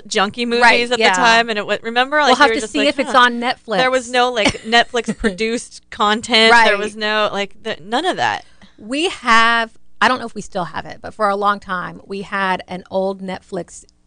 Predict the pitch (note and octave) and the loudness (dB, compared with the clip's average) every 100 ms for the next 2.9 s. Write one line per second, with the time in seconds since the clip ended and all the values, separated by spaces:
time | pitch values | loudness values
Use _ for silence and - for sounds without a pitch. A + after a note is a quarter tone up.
0 | _ _ _ _ _ - - - - - | _ _ _ _ _ -8 -8 -8 -20 -20
1 | _ _ _ F#3+ F3 - G3 E3+ G3 G3+ | _ _ _ 2 2 0 -6 -2 -2 -2
2 | F3+ F#3 F3 E3 E3 D#3 F3 G3 | -2 -2 -2 -8 -10 -8 -8 -8